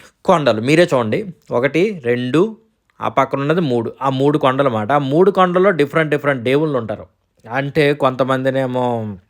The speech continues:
ఆ, ప్రకృతి పరంగా అంటే గ్రీన్‌గా ఉన్న దేవుడు, కొంతమంది ఇలాగ రెడ్‌గా ఉన్న దేవుడు, అలాగే డిఫరెంట్ డిఫరెంట్‌గా ఉంటారన్నమాట. చూడండి, మీరే చూడండి,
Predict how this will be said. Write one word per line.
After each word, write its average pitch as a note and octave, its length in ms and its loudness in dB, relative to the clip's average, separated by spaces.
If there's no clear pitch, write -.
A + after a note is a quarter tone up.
ఆ, C3 300 4
ప్రకృతి E3 400 2
పరంగా D3+ 280 2
అంటే C#3+ 140 0
గ్రీన్‌గా C#3+ 480 0
ఉన్న C#3 180 2
దేవుడు, C3 500 0
కొంతమంది C3 480 -2
ఇలాగ C3 300 0
రెడ్‌గా B2+ 400 0
ఉన్న C3 200 -2
దేవుడు, B2+ 480 -4
అలాగే C#3 240 4
డిఫరెంట్ C3+ 380 0
డిఫరెంట్‌గా C#3 300 -2
ఉంటారన్నమాట. A2 420 -2
చూడండి, C3+ 320 -6
మీరే C3 200 -2
చూడండి, C#3 420 -2